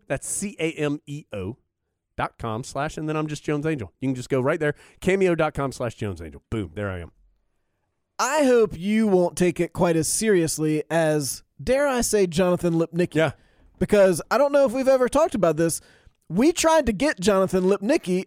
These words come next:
Speaker 2: on Cameo to say, "See you later, Big Grits."
Speaker 1: Yeah.
Speaker 2: And he turned it down.
Speaker 1: Yeah, it got shut down, like, immediately.
Speaker 2: Yeah, within minutes.
Speaker 1: Yeah.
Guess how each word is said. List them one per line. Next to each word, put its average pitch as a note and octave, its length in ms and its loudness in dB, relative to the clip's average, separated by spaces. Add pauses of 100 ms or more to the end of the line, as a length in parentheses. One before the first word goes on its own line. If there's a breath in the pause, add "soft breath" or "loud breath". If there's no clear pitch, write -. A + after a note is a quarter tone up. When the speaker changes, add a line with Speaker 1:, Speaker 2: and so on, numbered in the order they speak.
Speaker 2:
on C4 240 2
Cameo G3+ 640 2
to F#3 160 -2
say, A3 160 2
"See - 160 -2
you G3+ 100 4
later, F3+ 220 4
Big A#3 200 -2
Grits." D#4+ 380 2
Speaker 1:
Yeah. - 720 -6
Speaker 2:
And G#3 120 2
he D#4+ 220 2
turned A#3 420 0
it - 180 -8
down. D4+ 380 4
Speaker 1:
Yeah, D#3 80 0
it D#3 60 -2
got D#3 180 0
shut F#3 260 -2
down, E3+ 220 -6
like, C#3+ 140 -6
immediately. C3+ 680 -6 (260)
Speaker 2:
Yeah, D#4+ 240 0
within C#4 520 -2
minutes. F4+ 680 -2
Speaker 1:
Yeah. A2 180 -10